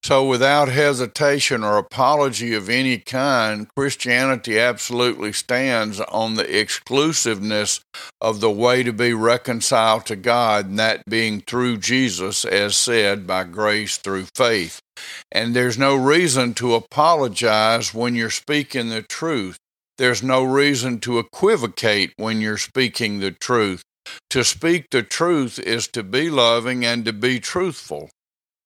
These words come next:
The apology would be owed if we fail to speak the truth. That, that's where we need to apologize, where we fail to proclaim Christ. So our position following Christ is not to be confrontational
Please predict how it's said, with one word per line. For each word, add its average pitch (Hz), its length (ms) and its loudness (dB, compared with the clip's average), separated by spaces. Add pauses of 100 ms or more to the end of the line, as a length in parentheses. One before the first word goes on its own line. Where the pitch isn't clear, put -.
(320)
The 120 100 0
apology 131 720 2
would 110 280 -2
be 113 240 2
owed 117 480 2
if 107 400 -2
we 117 200 -4
fail 127 720 2
to 104 160 -6
speak - 540 -4
the 90 80 -8
truth. 80 560 -6 (160)
That, 104 280 0 (140)
that's 117 320 0
where 113 220 2
we 104 160 -4
need 104 320 -4
to 95 120 -2
apologize, 92 920 0
where 98 200 -2
we 101 200 -6
fail 104 560 0
to - 80 -12
proclaim 110 680 -4
Christ. 82 560 -2 (840)
So 127 100 2
our 151 160 4
position 131 680 0
following 117 640 0
Christ 120 640 2
is 107 240 -8
not 127 340 0
to 117 100 -6
be 117 260 -4
confrontational 113 1500 -2